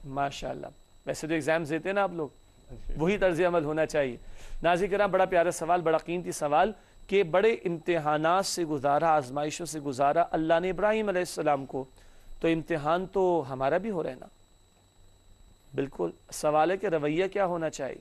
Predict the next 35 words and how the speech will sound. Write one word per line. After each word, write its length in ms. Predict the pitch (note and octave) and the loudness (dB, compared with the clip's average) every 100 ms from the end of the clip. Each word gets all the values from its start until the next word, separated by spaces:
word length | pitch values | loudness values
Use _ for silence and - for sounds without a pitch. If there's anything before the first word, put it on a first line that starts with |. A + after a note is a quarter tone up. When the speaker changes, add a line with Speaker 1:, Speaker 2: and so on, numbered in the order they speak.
| _ - _ _ _ | _ -20 _ _ _
Speaker 1:
الذی 480 | F#3 G3 F#3 E3 F3+ | 4 6 6 4 0
خلق 380 | - F3 F3+ F3+ | 2 2 4 2
الموت 480 | E3 D3 E3 E3+ E3 | 0 2 0 2 0
والحیات 760 | D3+ D#3 - D3+ D#3+ D#3+ D#3+ | 0 -2 0 2 4 4 2
لیبلوکم 1000 | D3+ C#3+ D3 E3 D#3+ D3+ D3+ D3 D#3 D3 - | 0 0 2 2 2 0 0 0 -2 -6 -2
ایکم 640 | E3 D3+ D3+ D3 A3 B3+ C4 - - | -4 -2 -4 0 0 0 -4 -12 -4
احسن 420 | E3 - - C#3+ | -4 -4 -8 -6
عملا۔ 400 | C#3 A#2+ - - - _ _ - | -4 -6 -8 -10 -14 _ _ -16
سورہ 240 | - D#3+ D3+ | -4 0 2
ملک 280 | D#3 F#3 F3 | 2 2 4
آیت 240 | D#3 D3+ | 2 0
نمبر 220 | D3 C#3 | -2 -2
دو، 200 | B2+ B2 C3 _ _ _ _ _ _ - - | -4 -8 -10 _ _ _ _ _ _ -14 -12
سورہ 260 | - E3+ D#3+ | -4 -2 0
ملک 220 | F#3 F3+ | 2 4
آیت 200 | E3+ E3+ | 2 2
نمبر 180 | E3 D3+ | -2 0
دو 180 | D3+ | 0
میں 100 | E3 | -2
فرمایا، 420 | D#3+ D3+ D3 F#3 A#3+ - - - - | -4 -2 2 2 2 -2 -20 -10 0
اللہ 180 | E3+ F#3 | 4 4
نے 80 | F#3+ | 2
موت 320 | E3+ F3+ F#3+ | 4 2 4
اور 80 | F#3+ D#3 | 0 2
حیات 280 | E3 F3 - | 4 4 2
کا 80 | F3+ | -4
سلسلہ 280 | E3+ F#3+ F3 | -4 -2 -2
کیوں 160 | D#3+ F#3 | -2 0
قائم 240 | F#3 F3+ | 2 2
فرمایا؟ 420 | F3 E3+ E3+ G3+ A3+ - - - | 0 0 4 4 2 -2 -16 -2
تمہارے 300 | D#3 D#3+ F3 | 2 4 4
امتحان 520 | E3 D3+ C#3+ E3 F3+ | 2 -2 0 2 2
کے 120 | F3+ | 0
لیے 100 | F3+ | 0
کہ 100 | F3+ | 0